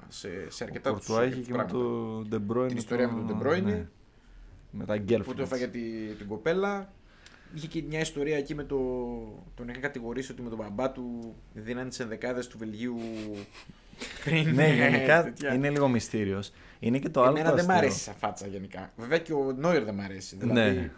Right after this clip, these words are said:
Speaker 1: ο οποίος έχει κάτι, κάτι ακροδεξιές τάσεις έχουν ακουστεί
Speaker 2: Ναι, είναι
Speaker 1: διάφορα.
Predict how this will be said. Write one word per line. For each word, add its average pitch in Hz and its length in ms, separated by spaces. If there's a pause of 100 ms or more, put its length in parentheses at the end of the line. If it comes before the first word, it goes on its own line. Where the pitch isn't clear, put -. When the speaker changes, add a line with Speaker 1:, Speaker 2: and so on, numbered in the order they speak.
(220)
Speaker 1:
ο - 120
οποίος 139 220
έχει 139 80
κάτι, 135 260 (480)
κάτι 143 220
ακροδεξιές 139 680
τάσεις - 440
έχουν - 220 (320)
ακουστεί 110 420
Speaker 2:
Ναι, 101 60
είναι 101 100
Speaker 1:
διάφορα. 104 120